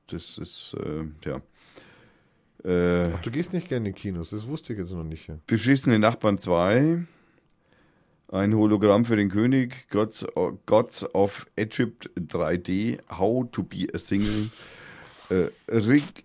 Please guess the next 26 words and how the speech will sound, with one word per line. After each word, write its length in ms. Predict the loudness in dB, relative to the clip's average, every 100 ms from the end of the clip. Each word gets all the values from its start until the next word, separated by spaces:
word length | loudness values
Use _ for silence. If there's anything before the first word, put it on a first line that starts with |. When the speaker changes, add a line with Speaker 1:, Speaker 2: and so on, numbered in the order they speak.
| 2
Speaker 1:
Rico, 600 | 4 4 0 0 2 2
Oscar 540 | -2 -2 2 4 4 2 0
und 400 | 0 0 -2 2
der 320 | 4 4 0 -6 -6
Diebstahlstein, 1300 | -4 -4 -8 -6 -4 -2 -4 -6 -6 -2 -2 -2 -4 -12 -20 _ _ _ _ -10
The 200 | -4 -2
Boss, 500 | 2 0 0 -10 -16 -20 _ _ _ _ _ _ _ _ -20 -20 -20 -2
The 100 | 2
First 580 | 2 2 2 2 -2 0
Speaker 2:
Oh, 260 | 6 8 8
ich 140 | 8
Speaker 1:
Avenger. 220 | 8 8
Speaker 2:
empfehle 420 | 6 4 0 2 2
was. 300 | 0 -4 -18 _ _ _ -8
Speaker 1:
Äh, 100 | -6
darf 220 | -2 0 0
ich 160 | -2
noch 160 | -4 -4
zu 140 | -6
Ende? 320 | -4 -4 -6 -10 -16 _ -20
Speaker 2:
Oh. 60 | -18 -20 -20 -20 -20 _ _ _ -2
Speaker 1:
The 80 | 0
First 340 | 2 0 0
Avenger, 440 | -2 -2 0 2 2
Civil 380 | 2 0 0 2
War 300 | 2 2